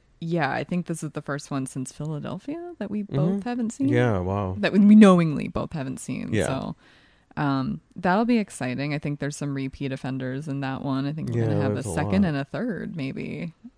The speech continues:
Speaker 1: uh, in terms of our club
Speaker 2: Yeah,
Speaker 1: that
Speaker 2: I
Speaker 1: they
Speaker 2: thi-
Speaker 1: don't know about that we, we
Speaker 2: Oh.
Speaker 1: have for them. 'Cause isn't Andy McDowell
Speaker 2: Andy McDowell
Speaker 1: and Hugh Grant?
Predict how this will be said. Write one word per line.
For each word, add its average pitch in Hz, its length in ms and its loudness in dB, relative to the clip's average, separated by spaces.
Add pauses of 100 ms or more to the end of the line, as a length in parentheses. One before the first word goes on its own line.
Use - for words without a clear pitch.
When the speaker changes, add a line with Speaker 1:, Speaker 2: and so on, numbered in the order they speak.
Speaker 1:
uh, 156 300 -4
in 151 80 -2
terms 139 240 -2
of 139 100 -4
our 135 300 0 (800)
club 131 440 0 (100)
Speaker 2:
Yeah, 156 160 4
Speaker 1:
that 143 180 4
Speaker 2:
I - 40 4
Speaker 1:
they 160 60 8
Speaker 2:
thi- 156 40 6
Speaker 1:
don't 156 160 4
know 135 160 4
about 135 240 -2
that 151 120 8
we, 185 140 10
we 160 200 8
Speaker 2:
Oh. - 40 6
Speaker 1:
have 139 160 -2
for - 120 -10
them. 139 220 -2
'Cause 185 140 2
isn't 262 220 4
Andy 185 300 4
McDowell 165 380 4
Speaker 2:
Andy 127 160 6
McDowell 123 600 6
Speaker 1:
and 180 240 6
Hugh 190 160 4
Grant? 143 200 0